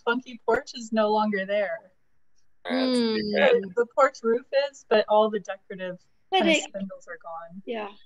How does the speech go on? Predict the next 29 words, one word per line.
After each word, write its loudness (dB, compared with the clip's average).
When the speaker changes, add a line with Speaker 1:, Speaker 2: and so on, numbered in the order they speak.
Speaker 4:
that's 0
awesome. -6
Speaker 1:
Yeah. -8
Speaker 4:
So -2
you 4
guys, 2
thank 2
you 2
for 2
this, -2
you 0
know, 4
and 4
this -4
was -4
a, 2
this -8
was -6
a -2
hard -2
issue -6
to -6
do, -2
you -4
know, 2
but -2
thank 0
you -2
for -12